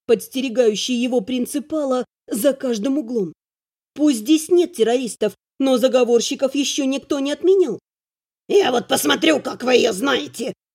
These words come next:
Вызверился на нас Буздюк, тихо понимая, что прокачивать силу он нас не заставит. Можно бы нанять кого, но также, зная Буздюка,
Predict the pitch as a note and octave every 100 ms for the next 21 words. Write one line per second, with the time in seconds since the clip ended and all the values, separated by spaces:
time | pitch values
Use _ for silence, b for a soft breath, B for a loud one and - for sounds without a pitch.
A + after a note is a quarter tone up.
0 | _ _ _ - D4 E4 G#3 A3+ A#3+ -
1 | C4 D4 C#4 A3 E4 D#4+ B3 G3 _ _
2 | _ _ _ _ B3 G3+ A3+ F#3+ A3+ A#3+
3 | D#4 C4+ A#3+ _ _ - D4 A#3 C#4+ C#4
4 | B3 G#3 A#3 B3 - F4+ F4 D4+ - D4
5 | C#4 C#4 - C#4+ C4 - - G#3+ E3+ -
6 | _ _ _ _ F#4 F4 D4 D#4+ F#4 F#4+
7 | G4+ C4 - G#3+ G3 F#3+ - _ _ _
8 | C#4+ C#4 C4 B3+ _ - D4 A#3+ G3 C4
9 | C4+ B3 A3 G3 A3 A3 D#4